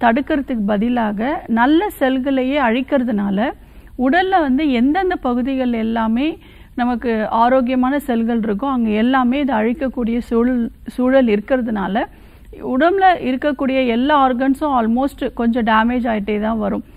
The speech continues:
இப்போ சொரியாசிஸ் இருக்கிறவங்களுக்கு அடுத்து நம்ம blood test எடுத்து பார்க்கும்போது hemoglobin level வந்து ரொம்ப குறைஞ்சிக்கிட்டே இருக்கும். ஹெல்த்தியான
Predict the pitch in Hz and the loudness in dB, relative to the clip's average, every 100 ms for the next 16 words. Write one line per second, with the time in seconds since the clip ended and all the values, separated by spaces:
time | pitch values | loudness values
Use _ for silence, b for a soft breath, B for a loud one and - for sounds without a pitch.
0 | B B - 247 240 269 277 285 277 269 | B B -2 -2 2 2 4 2 -2 -6
1 | 262 240 240 262 240 226 220 269 247 233 | -2 -2 0 0 0 0 0 0 0 0
2 | 277 269 226 208 - 220 214 208 196 226 | 0 0 0 -4 -6 -4 -2 0 0 -2
3 | 277 285 - 220 208 233 220 202 214 214 | 0 -2 -2 -4 -4 -2 -4 -2 -4 -2
4 | 240 233 285 294 302 254 226 226 208 202 | -4 -2 0 2 2 0 -4 -4 -2 -2
5 | 226 220 214 220 214 233 220 196 208 208 | -2 -2 -2 -2 -4 -4 -4 -4 -4 -4
6 | 214 208 190 247 B B B B B - | -4 -4 -6 -10 B B B B B -4
7 | 254 262 311 302 | 0 2 2 4